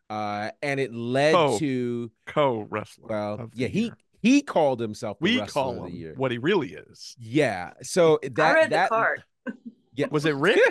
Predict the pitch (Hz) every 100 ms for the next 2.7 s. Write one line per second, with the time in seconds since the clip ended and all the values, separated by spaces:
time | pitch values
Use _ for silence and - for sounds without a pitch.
0 | - 453 494 - - 427 165 240 - 135
1 | 135 127 117 - 214 _ _ 185 180 -
2 | - - 254 139 - 233 120